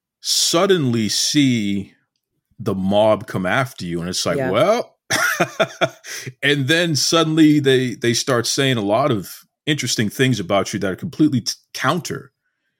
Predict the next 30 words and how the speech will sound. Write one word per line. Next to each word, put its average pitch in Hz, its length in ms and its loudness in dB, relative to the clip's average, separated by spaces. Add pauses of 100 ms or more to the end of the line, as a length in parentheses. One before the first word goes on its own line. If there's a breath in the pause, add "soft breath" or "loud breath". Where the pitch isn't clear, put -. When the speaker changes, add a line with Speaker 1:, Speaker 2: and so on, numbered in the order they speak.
(140)
Speaker 2:
Mm-hmm. 147 100 -12
Speaker 1:
to 127 300 2
whatever 113 400 2
their 107 160 2
narr-, 104 560 0 (180)
narrative 113 580 -2
was, 101 540 0 (300 soft breath)
you 127 100 0
know, 101 140 0
yesterday. - 640 -4 (500)
Um, 101 540 0
it 165 80 0
could 202 160 -6
be 233 100 -2
a 226 60 4
mind, 214 480 2
you 135 100 6
know 107 140 2
what. 85 340 -4 (240)
Speaker 2:
Mm-hmm. 175 400 -4 (160)
Speaker 1:
It 135 100 0
can 135 140 0
really, 180 580 4
really 151 360 4
mess 147 320 0
with 117 180 0
you 107 240 0
mentally 104 500 -2
and 101 80 -2
emotionally. 92 840 -2